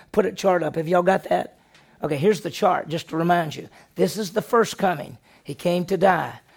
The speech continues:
This is the second coming to the earth. He comes to reign. See, both of these are to the earth. He left the glories of heaven, became a human being, lived for thirty, basically thirty, thirty-three years old, died, rose again, ascended to heaven. He's gonna come back a second time to the earth as the King of Kings and Lord of Lords.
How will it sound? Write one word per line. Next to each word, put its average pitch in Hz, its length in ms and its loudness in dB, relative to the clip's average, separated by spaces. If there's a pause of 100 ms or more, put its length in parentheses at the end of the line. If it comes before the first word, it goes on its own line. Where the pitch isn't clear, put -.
(160)
This 135 180 -8
is 139 140 -14
the - 100 -10
second 208 400 0
coming 139 400 -4
to 165 120 -8
the 170 140 -2
earth. 156 260 0 (160)
He - 120 -10
comes 165 280 -2
to 170 120 -6
reign. 156 220 -2
See, 170 120 -10
both 175 300 2
of 214 80 0
these 214 240 4
are 190 100 -4
to 175 140 -6
the 202 160 2
earth. 185 320 4 (300)
He 165 100 -2
left 185 220 4
the 175 40 -4
glories 190 360 2
of 170 80 -2
heaven, 208 260 6
became 190 300 0
a 180 40 0
human 196 320 0
being, 202 320 4
lived 196 220 2
for 185 80 -2
thirty, 208 320 2
basically 190 460 0
thirty, 196 420 0
thirty-three 196 480 -2
years 185 220 0
old, 196 260 4 (240)
died, 196 320 8
rose 185 220 4
again, 190 220 0
ascended 190 280 -2
to 175 80 2
heaven. 170 300 2 (260)
He's 156 140 -8
gonna 190 160 4
come 208 180 6
back 202 200 6
a 165 100 -4
second 202 380 2
time 180 240 2
to 175 100 -4
the 170 100 -2
earth 180 260 0
as 160 140 -2
the 165 80 -8
King 185 240 -4
of 170 80 -4
Kings 185 320 -2
and 165 100 -8
Lord 170 200 0
of 160 100 -2
Lords. 185 300 2